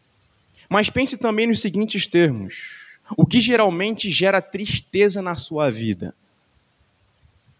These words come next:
O que tem te feito chorar diariamente? Seja de noite, de dia, sejam por quais razões forem, o que tem te gerado lágrimas?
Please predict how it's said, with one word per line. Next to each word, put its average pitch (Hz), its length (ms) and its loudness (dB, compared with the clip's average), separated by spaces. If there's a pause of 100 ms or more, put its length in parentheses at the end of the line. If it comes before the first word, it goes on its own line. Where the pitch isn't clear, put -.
(160)
O - 100 6
que 233 160 4
tem 226 200 -4
te 202 180 -6
feito 196 460 -4
chorar 170 960 0
diariamente? 127 1200 -4 (340)
Seja 139 240 -6
de 104 140 -10
noite, 190 640 2
de 117 160 -6
dia, 180 560 0 (640)
sejam 220 320 0
por 220 400 0
quais 254 260 4
razões 208 460 -4
forem, 175 580 -2 (200)
o - 100 -4
que - 160 -6
tem 220 180 -10
te 208 140 -6
gerado 190 360 0
lágrimas? 180 760 2